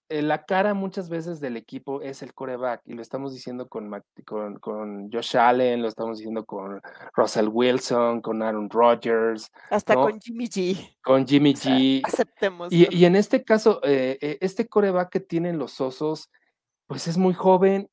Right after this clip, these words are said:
Speaker 1: yo no le creo, o sea, creo que sí tiene mucho talento, pero de verdad, mm,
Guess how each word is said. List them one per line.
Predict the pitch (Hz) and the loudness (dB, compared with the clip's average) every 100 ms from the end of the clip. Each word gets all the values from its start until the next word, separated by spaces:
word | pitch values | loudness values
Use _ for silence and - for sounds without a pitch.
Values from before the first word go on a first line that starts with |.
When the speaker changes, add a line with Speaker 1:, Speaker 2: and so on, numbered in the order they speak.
| - | -18
Speaker 1:
yo | 127 170 196 | -4 2 4
no | 214 | 4
le | 185 - | 4 0
creo, | - 151 151 123 | -2 0 2 0
o | |
sea, | 123 156 | -6 -12
creo | 151 190 | -8 -10
que | - 208 | -10 -12
sí | - - - - | -14 -14 -16 -10
tiene | 214 214 | -2 0
mucho | 196 202 208 | 0 -4 -8
talento, | - 131 127 147 165 185 180 - | -6 -4 -2 -4 -4 -4 -6 -6
pero | 160 151 143 | -4 -4 -2
de | 143 | -2
verdad, | 143 139 156 170 - _ _ _ _ _ _ _ | -2 -2 0 0 -4 _ _ _ _ _ _ _
mm, | 135 139 143 143 147 147 143 143 143 | -6 -2 0 2 0 -2 -2 -2 -4